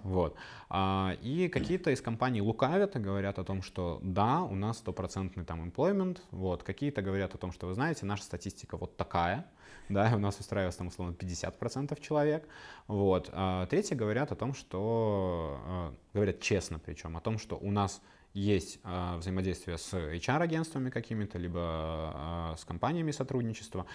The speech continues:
Speaker 2: и лучших унич-, учеников мы будем препода-, а, лучших учеников, учеников мы будем рекомендовать.
Speaker 1: Давать.
Speaker 2: Вот. Ну, это на самом деле самый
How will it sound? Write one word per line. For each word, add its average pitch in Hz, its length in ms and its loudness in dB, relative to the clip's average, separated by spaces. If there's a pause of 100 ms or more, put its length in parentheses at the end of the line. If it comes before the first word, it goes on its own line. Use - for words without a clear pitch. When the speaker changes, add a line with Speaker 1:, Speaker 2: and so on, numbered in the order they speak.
(220)
Speaker 2:
и 95 240 2
лучших 101 400 2
унич-, 87 300 -8
учеников 113 560 0
мы 120 140 0
будем 92 280 0
препода-, 85 400 -4
а, 85 720 -2 (440)
лучших - 260 -4
учеников, 120 420 0
учеников 104 440 -2
мы 98 100 -2
будем 92 220 0
рекомендовать. 82 680 -4
Speaker 1:
Давать. 110 180 -4 (300)
Speaker 2:
Вот. 87 340 -2 (200)
Ну, 165 160 4
это 147 200 0
на 120 80 0
самом 127 300 0
деле 104 480 2
самый 101 500 2